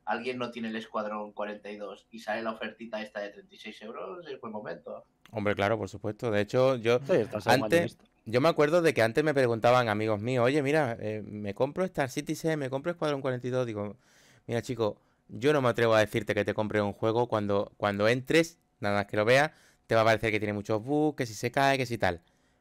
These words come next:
Speaker 2: Pero
Speaker 3: Claro.
Speaker 2: ahora, en el estado que está el juego, eh, quitando los crasheos pro-, previos de que llevamos en el live, eh, menos de una semana, unos días.
Speaker 3: Sí, sí.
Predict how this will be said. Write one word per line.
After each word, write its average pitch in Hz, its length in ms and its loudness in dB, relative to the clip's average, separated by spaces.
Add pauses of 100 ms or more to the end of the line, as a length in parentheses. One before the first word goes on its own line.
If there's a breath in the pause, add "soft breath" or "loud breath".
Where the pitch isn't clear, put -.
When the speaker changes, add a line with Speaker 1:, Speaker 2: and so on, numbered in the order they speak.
(120)
Speaker 2:
Pero 98 180 0
Speaker 3:
Claro. 107 140 6
Speaker 2:
ahora, 117 260 0 (340)
en 104 140 -6
el 101 80 -2
estado 127 300 2
que 190 60 0
está 180 140 0
el 147 60 2
juego, 95 400 -6 (460 soft breath)
eh, 95 120 -2
quitando 107 300 2
los 127 120 2
crasheos 120 760 2
pro-, 107 280 -4
previos 117 400 2
de 113 160 0
que 92 480 -4
llevamos 98 400 -4
en 113 80 -4
el 107 140 0
live, 127 400 2
eh, 107 160 -8
menos 101 260 0
de 110 60 -6
una 117 120 0
semana, 104 380 0
unos 95 220 -4
días. 117 240 2 (400 soft breath)
Speaker 3:
Sí, 113 140 -2
sí. 90 120 -14